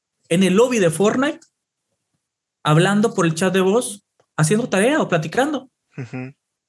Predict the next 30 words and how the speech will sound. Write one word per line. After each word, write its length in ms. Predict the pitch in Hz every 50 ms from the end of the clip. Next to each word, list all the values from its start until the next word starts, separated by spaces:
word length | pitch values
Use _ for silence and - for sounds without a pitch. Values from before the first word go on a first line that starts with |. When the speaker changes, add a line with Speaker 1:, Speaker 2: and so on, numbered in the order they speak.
| _ _ -
Speaker 1:
Y 60 | 190
se 100 | 208 202
les 160 | 202 196 196
va 60 | 208 220
a 40 |
platicar, 320 | 233 247 240 233 233 214 269
"Ah, 140 | 381 403 415 -
pues 80 | 285
vamos 140 | 247 247 262
a 40 | 269
echar 140 | 262 - 254
una 120 | 254 247 247
partida, 380 | - 226 214 240 233 202 196
ah, 100 | 240 247
pues 100 | - 196
vamos 140 | 196 202 196
a 20 | -
echar 140 | - 196 190
una 100 | 190 196
partida". 260 | 180 175 - 185 156
Después 260 | 120 127 - - 185
de 60 | 190 208
dos 160 | 214 196 202
horas 160 | 202 196 190
estar 180 | 196 202 196 196
platicando 360 | - 175 165 - 170 175 190
y 120 | 190 190
conviviendo. 1080 | - 196 196 180 180 175 185 175 165 175 180 180 214 240 247 233 196 143 117 107 - _ _ _ _ _ _ - - - -
Así 260 | - 139 139 170 165 165
que 320 | - 190 196 196 196